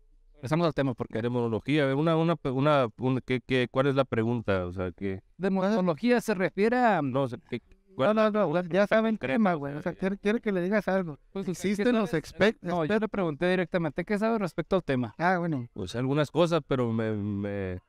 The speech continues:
Speaker 3: Espérate, que
Speaker 1: Tamales.
Speaker 3: pasen lo de los tamales, güey. <laughs> Tamales, tamales de elote.
Speaker 2: Estamos haciendo publicidad al tamalero ahí.
Speaker 3: Sí,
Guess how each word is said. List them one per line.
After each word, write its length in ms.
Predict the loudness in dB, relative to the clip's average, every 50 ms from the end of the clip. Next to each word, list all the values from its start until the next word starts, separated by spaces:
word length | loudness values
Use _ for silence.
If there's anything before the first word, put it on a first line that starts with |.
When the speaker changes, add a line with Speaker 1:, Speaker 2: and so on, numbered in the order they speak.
| _ _ _ _ _ _
Speaker 3:
Espérate, 360 | _ 0 0 2 2 0 -2
que 100 | -4 -2
Speaker 1:
Tamales. 200 | 2 2 2 2
Speaker 3:
pasen 140 | 4 2 2 2
lo 80 | 2
de 80 | 2 0
los 180 | 0 -2 -2
tamales, 420 | -2 -2 0 2 2 2 2 2 0
güey. 220 | 0 0 0 -2
<laughs> 1200 | 0 0 0 0 2 0 0 0 -2 -4 -2 -2 -4 -4 -4 -4 -4 -6 -6 -6 -10 -20 _ _ 0
Tamales, 680 | 2 2 2 4 4 4 6 6 4 4 2 2 0
tamales 640 | -2 -2 -2 -4 -4 -2 2 2 2 2 2 0 -2
de 120 | 0 -2 0
elote. 420 | 0 0 0 0 0 0 0 0
Speaker 2:
Estamos 220 | 2 2 2 2 0
haciendo 240 | 0 0 -2 -2
publicidad 360 | -2 0 0 0 0 0 0 0
al 80 | 2
tamalero 460 | 0 0 0 2 0 0 0 0 0
ahí. 80 | 0 0
Speaker 3:
Sí, 60 | 0